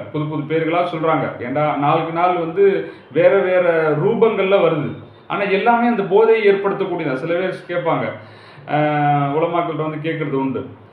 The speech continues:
ஆஹ், அதாவது இந்த பீர் சாப்பிடலாமா அப்படின்னு சொல்லி கேட்பாங்க. பீர்ல வந்து எங்களுக்கு போதை வராதுன்னு சொல்லி சொல்லுவாங்க. ஆனா அந்த பீர்லயுமே என்ன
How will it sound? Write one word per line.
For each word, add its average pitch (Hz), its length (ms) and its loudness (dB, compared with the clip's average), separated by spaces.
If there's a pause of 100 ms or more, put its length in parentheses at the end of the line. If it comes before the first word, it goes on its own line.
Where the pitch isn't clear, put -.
(320)
ஆஹ், 143 320 0
அதாவது 160 260 4
இந்த 139 120 -2 (100)
பீர் 233 200 0 (100)
சாப்பிடலாமா 143 560 0
அப்படின்னு 135 260 -2
சொல்லி 143 180 -4
கேட்பாங்க. 117 340 -4 (160)
பீர்ல 185 360 0
வந்து 156 180 -2
எங்களுக்கு 139 300 -4
போதை 156 240 2
வராதுன்னு 139 340 0
சொல்லி 135 180 -6
சொல்லுவாங்க. 110 360 -6 (160)
ஆனா 170 200 -2
அந்த 165 120 -4 (100)
பீர்லயுமே 220 540 -2
என்ன 202 160 -4